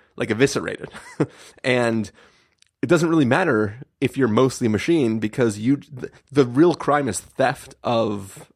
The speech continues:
uh, material, right? Like, a person can be grabbed, tied down, and ha-, have their limbs removed, and that doesn't technically hurt them. They're just out the money it cost to buy those limbs, right?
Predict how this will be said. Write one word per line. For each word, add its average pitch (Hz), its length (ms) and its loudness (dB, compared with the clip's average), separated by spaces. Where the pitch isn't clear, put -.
uh, 110 160 -4
material, 110 640 -4
right? 113 320 -2
Like, - 240 -4
a 131 100 0
person 170 420 0
can 127 220 -2
be 120 340 -2
grabbed, 127 580 0
tied 131 260 0
down, 117 280 2
and 117 120 -2
ha-, 123 260 -6
have 123 240 -2
their 113 120 2
limbs 120 320 0
removed, 104 540 0
and 117 120 -2
that 202 140 0
doesn't 180 280 -4
technically 147 460 -6
hurt 165 260 -2
them. 101 320 -4
They're 151 140 4
just 139 240 2
out 131 280 0
the 110 80 2
money 117 300 2
it - 120 -6
cost 113 300 -2
to 117 60 -4
buy 110 160 0
those 101 220 -4
limbs, 110 340 -4
right? 113 240 -2